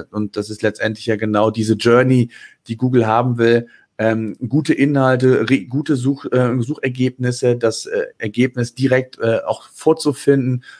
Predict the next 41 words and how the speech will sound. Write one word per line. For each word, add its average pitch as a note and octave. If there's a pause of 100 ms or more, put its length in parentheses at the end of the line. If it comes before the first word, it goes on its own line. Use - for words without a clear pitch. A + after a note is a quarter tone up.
(160)
Das G#2+
Nutzererlebnis B2
muss A#2+
stimmen, B2+ (340)
damit B2
dann A#2+
auch A2+
letztendlich A2+
die, G#2
die G#2
Qualität, A#2+
und A2+
das A2
fällt A#2
ja G#2
auf G#2
Google A#2
zurück, A2
auch A2
entsprechend -
gut -
ist. - (300)
Das -
heißt C3+
also B2
weiterhin, C#3
das A#2+
kann C3
man, B2
glaub G#2
ich, -
festhalten, C3 (300)
guter B2
Inhalt A#2
ist -
die F2+
Voraussetzung. F2+
Also G2
wenn G#2
ich A#2+
die, G#2